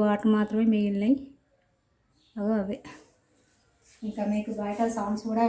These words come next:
వినపడచ్చు, నేను డైరెక్ట్ వాయిస్ ఓవర్ ఇస్తున్నాను వీడియో చేసుకుంటూ, బయట సౌండ్స్ కూడా వినపడుతుంటాయి మీకు. ముందు కన్‌స్ట్రక్షన్ కొంచెం ఇప్పుడు అది ఇది మార్బుల్స్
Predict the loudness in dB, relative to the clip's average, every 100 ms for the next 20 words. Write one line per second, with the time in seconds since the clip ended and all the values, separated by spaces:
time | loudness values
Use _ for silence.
0 | 0 -2 -4 -6 -4 -2 0 0 0 -4
1 | -6 -8 -6 -6 -4 -4 -4 -6 -6 -4
2 | -4 -6 -8 -10 -10 -8 -6 -8 -10 -12
3 | -8 -6 -8 -10 -20 _ _ _ _ -14
4 | -10 -8 -6 -6 -4 -4 -4 -4 -6 -4
5 | -4 -2 -2 -4 -6 -8 -4 -6 -6 -12
6 | _ -20 _ _ _ _ -10 -6 -2 -2
7 | -2 -2 -4 -8 -16 _ -10 -8 -8 -10
8 | -8 -2 -2 -2 -4 -8 -12 -14 -12 -12
9 | -14 -20 _ _ _ _ -14 -12 -10 -12
10 | -14 _ _ _ -12 -8 -6 -4 -4 -6
11 | -6 -6